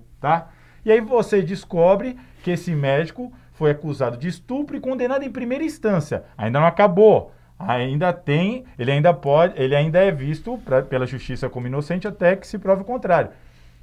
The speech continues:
Mas enquanto isso, ele vai continuar trabalhando normalmente? As pessoas vão continuar contratando o serviço dele normalmente? Será que é,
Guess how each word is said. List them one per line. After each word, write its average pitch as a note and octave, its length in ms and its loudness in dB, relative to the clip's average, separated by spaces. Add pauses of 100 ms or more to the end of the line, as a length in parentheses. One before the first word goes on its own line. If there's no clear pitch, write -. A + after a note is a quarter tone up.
(120)
Mas A3+ 180 -2
enquanto C#4 540 -2
isso, D#3 380 -4 (180)
ele B3+ 100 -14
vai D4 120 -6
continuar F#3 320 -6
trabalhando E3 500 0
normalmente? D#3+ 880 -2 (480)
As - 140 -8
pessoas F#3 320 0
vão G3+ 100 -4
continuar F3 440 -4
contratando F3 460 -4
o - 40 -16
serviço D3+ 380 -8
dele E3+ 180 -4
normalmente? E3 1080 0 (400)
Será G3 440 2
que A#3 100 -8
é, E3+ 320 2